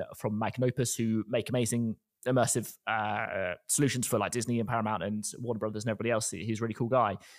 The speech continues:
And I was asking him, at, like, at what point are you thinking, do you think, you know, this technology is gonna go mainstream in converted, in inverted commas?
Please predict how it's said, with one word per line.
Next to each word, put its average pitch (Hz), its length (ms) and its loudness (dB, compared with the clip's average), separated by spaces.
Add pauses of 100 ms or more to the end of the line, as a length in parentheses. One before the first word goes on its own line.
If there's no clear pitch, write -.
(320)
And 160 120 8
I 170 60 12
was 170 100 10
asking 185 280 8
him, 151 80 6
at, 139 120 4
like, 131 240 4
at 135 80 4
what 143 220 2
point 135 240 2
are 107 40 -2
you 123 140 2
thinking, 120 460 -2 (200)
do 127 100 0
you 117 40 2
think, - 320 -4 (220)
you 127 80 -4
know, 85 160 -6 (100)
this 110 160 -4
technology 110 360 -2
is 104 60 -2
gonna 127 140 0
go 160 140 4
mainstream 180 600 2
in 110 200 -2
converted, 113 560 0 (200)
in 127 140 2
inverted 117 380 2
commas? 104 340 -2